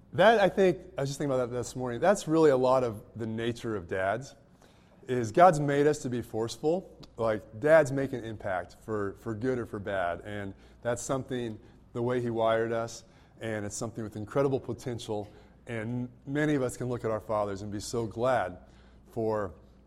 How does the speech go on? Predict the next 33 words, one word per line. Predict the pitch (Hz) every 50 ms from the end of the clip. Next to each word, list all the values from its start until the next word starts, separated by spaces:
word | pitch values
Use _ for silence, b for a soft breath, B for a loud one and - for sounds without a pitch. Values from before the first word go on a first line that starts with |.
| _ - - -
what | - 123 127 120
we've | 120 113 101
received | 110 104 - - 113 107 98
in | 104 101
that | 107 104 101 98
way. | 98 95 95 92 95 95 b b b b b b b b
And, | - 113 110 107 104 104 101 98 95 92 - _ _ _ _ _ - -
um, | 104 101 101 98 98 147
you |
know, | 175 156
sometimes | - - 156 143 131 117
there's | 107
stuff | - 127 -
to, | - 107 - - -
to | -
sift | - - - 113 - -
through | 110 113 110
too, | 107 - - 110 98 98 - - B B B B -
like, | 110 101 95 - - - - - 107 104
you | 98 98
know, | 95 98
like, | 98 101 - -
like | 101 101 -
me, | 104 101 95 101 135 143 B B B B B B -
and | 104 98
what, | 101 104 - -
what | 131 107 104
comes | - 113 107 101
through | - 113 107
me. | 107 107 120
But | 117 120 113 107 104 -
anyway, | 151 156 147 135 123 120 117 - B B B B B B - - - - - - -
it's, | 135 143 - - - - - - -